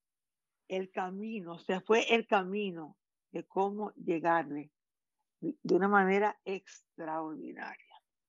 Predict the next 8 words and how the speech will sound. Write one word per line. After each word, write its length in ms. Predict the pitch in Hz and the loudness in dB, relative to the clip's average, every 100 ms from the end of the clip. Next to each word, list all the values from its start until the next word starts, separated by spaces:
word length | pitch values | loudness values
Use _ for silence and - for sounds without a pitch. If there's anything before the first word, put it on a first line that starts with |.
| _ _ _ - | _ _ _ -4
y 120 | 196 | 0
tan 240 | 214 190 | 2 4
fácil, 480 | 233 311 - - - _ _ _ _ _ _ _ 302 _ - 202 - 190 214 | 4 4 4 -2 -10 _ _ _ _ _ _ _ -20 _ -18 -16 -10 -8 0
porque 240 | 226 254 247 | 2 4 4
no 80 | |
era 160 | 269 285 | 6 4
nada 300 | 269 277 277 | 4 2 0
complicado 800 | 240 240 226 202 247 226 180 | -6 -14 -14 -8 -8 -8 -12